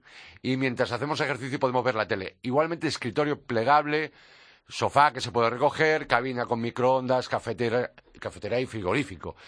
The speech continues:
De esta forma, el fabricante de camiones ruso ha celebrado sus cuarenta años de vida con el llamado, para ellos, camión del futuro.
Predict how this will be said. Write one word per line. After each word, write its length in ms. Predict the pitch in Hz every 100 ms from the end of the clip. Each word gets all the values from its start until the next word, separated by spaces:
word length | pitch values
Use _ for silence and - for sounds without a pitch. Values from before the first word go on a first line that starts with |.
| - -
De 80 | 117
esta 160 | 117 131
forma, 200 | 139 151
el 80 |
fabricante 460 | 131 117 113 135 127
de 120 | 117
camiones 480 | 117 107 131 131 113
ruso 400 | 127 131 147 143 - - - -
ha 100 | 123
celebrado 480 | 135 120 123 131
sus 280 | 127 147 123 - _
cuarenta 800 | 131 131 127 151 180 175 147 143
años 380 | 143 139 107
de 100 | 98
vida 360 | 117 143 156 165
con 140 | 113
el 60 | 101
llamado, 440 | 95 117 139 135 - - - - _
para 160 | 101
ellos, 400 | 113 117 131 131 -
camión 720 | - 131 143 165 170 170 165 -
del 200 | - 110
futuro. 380 | - 104 92